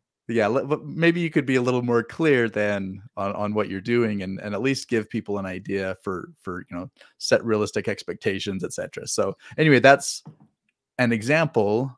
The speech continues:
They have a system, they have a process. It's just not very efficient, not,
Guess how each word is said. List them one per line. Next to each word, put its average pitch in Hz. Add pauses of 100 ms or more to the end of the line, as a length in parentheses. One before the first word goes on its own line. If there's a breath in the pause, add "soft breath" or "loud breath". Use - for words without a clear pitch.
(140)
They 120
have 143
a 127
system, 107
they 113
have 131
a 127
process. 104 (540 soft breath)
It's 214
just -
not 131 (280)
very 107
efficient, 107
not, 107